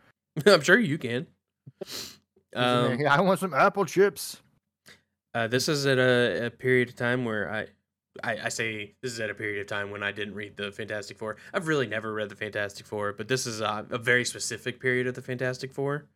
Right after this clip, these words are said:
Speaker 2: I like them in this, a-, this, the eighties. Um, I like the Fantastic Four in the eighties. The seventies, they were kind of, oh, I,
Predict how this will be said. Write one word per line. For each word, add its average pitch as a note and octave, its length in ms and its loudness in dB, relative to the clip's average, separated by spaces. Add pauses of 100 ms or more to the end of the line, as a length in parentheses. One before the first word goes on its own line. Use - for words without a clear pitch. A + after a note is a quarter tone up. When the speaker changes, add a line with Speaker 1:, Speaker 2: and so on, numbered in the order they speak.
Speaker 2:
I A3+ 120 0
like G#3 340 0
them C3 180 -2
in G#2 80 -8
this, G2 200 -14
a-, F2+ 180 -14
this, G2+ 240 -10
the G#2+ 260 -10
eighties. C3+ 560 -6
Um, G#2 280 -10
I G#2+ 80 -8
like A2 180 -6
the A2 100 -18
Fantastic G2 380 -14
Four G2+ 120 -12
in F#2+ 60 -12
the D#2 120 -14
eighties. E2+ 240 -16
The G#2 80 -12
seventies, D3 500 -4
they C3 140 -4
were A#2+ 80 -8
kind B2 260 -6
of, A2+ 300 -4 (1200)
oh, C3+ 720 -2 (140)
I, D3 180 -4